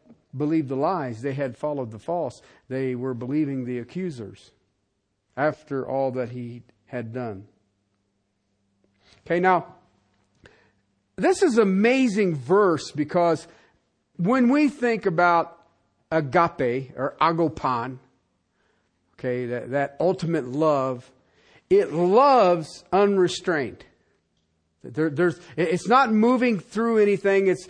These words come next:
it's not, there's not a qualifier there. It's not doing it for an accolade. It's not doing it for any benefit. But you know, one of the things that I do know about agape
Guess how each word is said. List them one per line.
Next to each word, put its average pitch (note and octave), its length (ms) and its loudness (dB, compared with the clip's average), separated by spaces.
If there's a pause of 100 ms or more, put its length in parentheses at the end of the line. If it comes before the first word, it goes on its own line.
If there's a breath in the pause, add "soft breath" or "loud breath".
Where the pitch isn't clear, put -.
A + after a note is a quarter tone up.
(160 loud breath)
it's D3+ 180 -4
not, G3 260 2
there's E3 160 -2
not A3+ 160 4
a G#3+ 40 -2
qualifier A3 800 2
there. G#3+ 340 2 (140)
It's F#3+ 200 0
not A3 460 2
doing B3 340 2
it B3 160 -2
for F#3+ 180 0
an F3+ 80 2
accolade. G3+ 720 4 (120)
It's F3+ 180 -2
not A3 300 2
doing A3 300 2
it A3 160 0
for F#3+ 180 0
any F3 220 2
benefit. D#3 800 -2 (1160 soft breath)
But G#3 160 4
you A#3 120 0
know, C4 140 2
one A#3 240 0
of G#3+ 100 -2
the - 40 -20
things G#3+ 260 0
that F#3 100 0
I F3+ 80 2
do E3+ 240 -4
know G3 180 2
about F#3 340 0
agape E3 600 -4